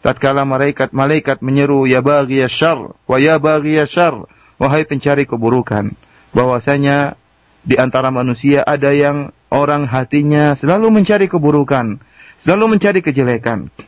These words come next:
dan hatinya selalu mendorongnya untuk melakukan hal-hal yang buruk. Maka datanglah seruan dari malaikat ini, seruan yang penuh barakah, seruan yang mengatakan, "Wa ya baghiya syarr, aqsir."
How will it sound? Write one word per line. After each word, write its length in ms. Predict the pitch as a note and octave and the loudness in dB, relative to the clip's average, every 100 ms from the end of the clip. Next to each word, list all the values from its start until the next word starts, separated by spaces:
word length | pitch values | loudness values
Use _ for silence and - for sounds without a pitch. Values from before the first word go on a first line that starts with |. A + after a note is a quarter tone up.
| _ _ - | _ _ -2
dan 160 | D#3 | 0
hatinya 400 | C3+ D3 F#3+ F#3+ | 0 -4 -2 -4
selalu 400 | - E3 F#3 F#3 | 0 0 2 2
mendorongnya 640 | F3 F3+ A3+ B3+ G#3+ A#2+ - _ _ _ - | 4 2 2 0 -2 -2 -6 _ _ _ 0
untuk 480 | G#3+ G#3+ - G3+ - _ - | 2 2 0 -2 -4 _ -2
melakukan 480 | D3+ D#3 F3+ E3+ D#3+ C3+ | 0 0 0 -2 0 0
hal-hal 320 | C3+ C#3 C3+ | -2 -2 -2
yang 240 | B2 A2 | -2 -2
buruk. 320 | A2+ A2+ G2+ _ _ _ - | 0 0 -2 _ _ _ -2
Maka 320 | C#3+ D3 C#3+ | 0 0 0
datanglah 560 | C3+ E3 D#3 C#3+ A2 - _ _ | 0 0 0 0 -2 -10 _ _
seruan 400 | C3+ D3+ E3+ C#3+ | 0 4 4 2
dari 240 | C3+ C3 | 0 0
malaikat 400 | B2+ B2 A#2+ A#2+ | -2 -2 -4 -2
ini, 320 | B2+ B2+ A#2 | 0 2 2
seruan 400 | A2+ E3 F#3+ E3 | 0 2 2 2
yang 160 | D3+ C3 | 2 0
penuh 160 | C3 B2+ | 0 2
barakah, 560 | B2+ C3+ B2 B2 A#2+ - _ _ _ | 0 0 -2 -4 -4 -8 _ _ _
seruan 380 | D#3+ E3 G3 E3 | 0 4 4 2
yang 160 | D#3 D3 | 0 0
mengatakan, 500 | C#3+ C3+ D#3 D3 C#3 | 0 0 -2 -2 0
"Wa 160 | C3+ C#3 | 2 2
ya 180 | D#3+ D3 | 2 2
baghiya 460 | D3 C#3 D3 C3+ | 0 0 0 0
syarr, 340 | - G#3 A3+ G#3+ _ _ | 0 0 0 -6 _ _
aqsir." 540 | E3 E3 A#2+ - F3 | -2 -2 -6 -2 -2